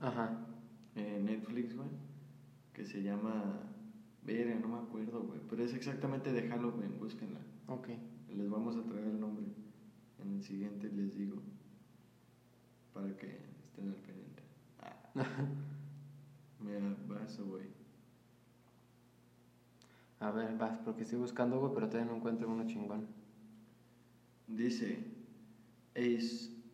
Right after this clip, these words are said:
Speaker 2: eisopotrofobia, miedo a los espejos. Algunas personas temen romper espejos e incluso mirarse en ellos por temor a ponerse en contacto con lo sobrenatural.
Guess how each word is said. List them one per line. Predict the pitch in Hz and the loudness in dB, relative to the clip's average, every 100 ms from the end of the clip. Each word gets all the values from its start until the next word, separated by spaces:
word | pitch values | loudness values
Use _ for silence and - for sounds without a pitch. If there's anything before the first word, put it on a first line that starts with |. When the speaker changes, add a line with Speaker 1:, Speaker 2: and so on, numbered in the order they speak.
| - - - | -18 -12 2
Speaker 2:
eisopotrofobia, | 120 113 113 120 113 113 113 113 113 107 101 - 135 123 107 - - - - - - - - | 6 6 8 8 6 6 6 6 4 4 2 2 4 6 4 4 0 -6 -10 -12 -14 -16 -6
miedo | 110 117 131 143 | 2 8 8 8
a | |
los | 127 110 107 | 6 6 4
espejos. | 98 120 117 113 - - - - - - - - | 2 2 2 2 -2 -6 -10 -14 -18 -20 -16 0
Algunas | 104 110 127 135 | 4 6 8 6
personas | 120 107 113 113 120 - | 4 2 4 4 4 4
temen | 117 123 123 113 - | 4 4 4 0 -4
romper | 101 101 101 113 | 0 2 4 6
espejos | 117 113 113 113 113 143 - - - - - - | 6 4 2 2 2 0 -2 -6 -10 -14 -16 -2
e | 101 | 0
incluso | 101 110 113 120 | 2 4 4 4
mirarse | 117 101 104 - | 4 4 4 2
en | 110 113 | 2 6
ellos | 117 - - | 6 6 4
por | 101 98 | 0 0
temor | 107 104 110 | 0 0 2
a | 113 | 2
ponerse | 110 104 101 120 | 2 2 -2 -2
en | 117 | -2
contacto | 113 101 101 107 107 117 | 0 0 0 -2 0 -2
con | 113 | -2
lo | 104 | -2
sobrenatural. | 101 104 98 101 101 101 101 101 | -2 -4 -2 0 0 0 0 0